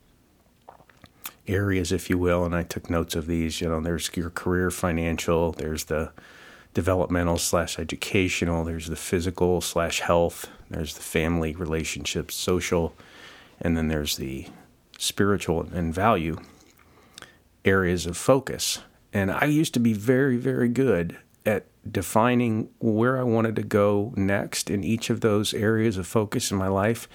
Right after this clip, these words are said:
and writing them down. And you can find countless, um, authorities on goal setting and goal attaining, but the one common thing, no, not one common thing, there's certainly multiple common things, but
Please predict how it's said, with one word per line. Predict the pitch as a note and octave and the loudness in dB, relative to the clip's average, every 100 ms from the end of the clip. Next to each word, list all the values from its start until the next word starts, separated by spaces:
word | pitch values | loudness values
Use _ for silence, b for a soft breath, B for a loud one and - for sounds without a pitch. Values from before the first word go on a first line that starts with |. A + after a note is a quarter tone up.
| B B B B | B B B B
and | - G2+ G2 | -4 -2 0
writing | F2+ F2 F#2 G#2+ | 0 0 2 2
them | A2 C3 | 2 2
down. | C3 C#3+ F2+ E2 - - | 2 2 0 -4 -8 -2
And | G#2 G2 G2 B B B B B - | 0 0 -4 B B B B B -4
you | B2+ B2 | 2 2
can | B2 B2 A2 | 4 0 0
find | A2+ A2+ G#2+ F#2+ | 2 2 2 0
countless, | - - A#2 G#2+ E2 - - - - B B B B B B - | -6 -2 0 0 -2 -2 -2 -2 -6 B B B B B B -10
um, | E2 D#2+ C#2+ - | -6 -6 -8 -10
authorities | - - A2 G#2+ F#2 F2 - | -6 0 2 2 0 -2 -4
on | - F#2 F#2 E2+ E2+ B B B B _ _ _ _ _ _ _ - _ - - | -4 0 0 0 -4 B B B B _ _ _ _ _ _ _ -20 _ -20 -2
goal | A#2+ A2 | 4 4
setting | G#2+ A#2 G#2+ G2+ | 4 0 2 0
and | G2 F#2 | 0 2
goal | G2 G2+ | 2 2
attaining, | F#2+ - G2 F#2 F#2 F2 | 0 2 2 2 0 -2
but | G2 - | -2 -2
the | G#2+ F#2 | -2 2
one | G2+ A#2 C3 | 4 4 2
common | - A#2 G#2+ G2+ | 2 2 2 0
thing, | F2+ F#2+ G2 D2+ | 0 0 0 -2
no, | C#2+ - | -4 -6
not | C2 - | -8 -6
one | D#2+ E2+ | -4 -4
common | - D#2 D#2 | -4 -4 -6
thing, | - D2+ E2+ | -6 -6 -8
there's | F2+ - | -8 -8
certainly | - - F#2 D#2+ | -6 -4 -4 -2
multiple | F2 E2+ F#2 - E2 | 0 0 0 -4 -6
common | - E2 E2 E2+ | -2 -2 0 -4
things, | - - - | -8 -10 -8
but | - C#2+ | -8 -8